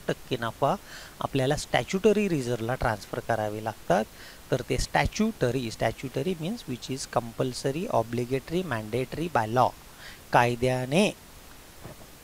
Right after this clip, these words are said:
<coughs> बंधनकारक आहे वीस टक्के transfer करणं. आणि इतर reserves, जर building fund असेल, dividend equalization fund असेल, charity fund असेल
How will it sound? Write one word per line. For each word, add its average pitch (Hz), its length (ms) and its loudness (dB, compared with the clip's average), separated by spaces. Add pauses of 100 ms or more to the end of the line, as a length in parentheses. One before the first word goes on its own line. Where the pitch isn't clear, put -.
<coughs> - 420 -2 (2000)
बंधनकारक 151 640 6
आहे 117 220 0 (420)
वीस 135 260 2
टक्के 123 200 -6
transfer 110 400 -6
करणं. 107 300 -8 (440)
आणि 214 180 4 (140)
इतर 208 240 8
reserves, 113 560 -2 (220)
जर 127 160 2
building 123 380 0
fund 120 280 -4
असेल, 147 320 -4
dividend 113 360 -2
equalization 110 640 -4 (100)
fund 117 160 -2
असेल, 113 200 6
charity 120 460 0
fund 113 260 -2
असेल 180 200 -2